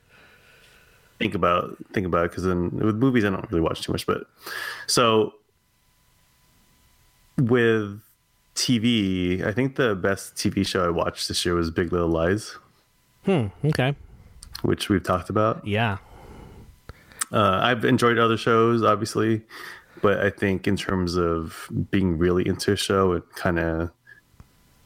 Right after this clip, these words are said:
Speaker 1: analyzing it and all that stuff, I thought, I think that was, uh, the most fun I had in terms of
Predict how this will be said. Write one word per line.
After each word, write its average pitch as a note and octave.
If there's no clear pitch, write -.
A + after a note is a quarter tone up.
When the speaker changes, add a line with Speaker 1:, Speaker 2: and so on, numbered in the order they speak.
Speaker 1:
analyzing F2+
it F2+
and F2
all F2
that F2
stuff, F#2
I F2+
thought, E2
I -
think -
that E2+
was, E2
uh, E2
the -
most F2
fun E2+
I E2
had E2+
in A2
terms G2
of G2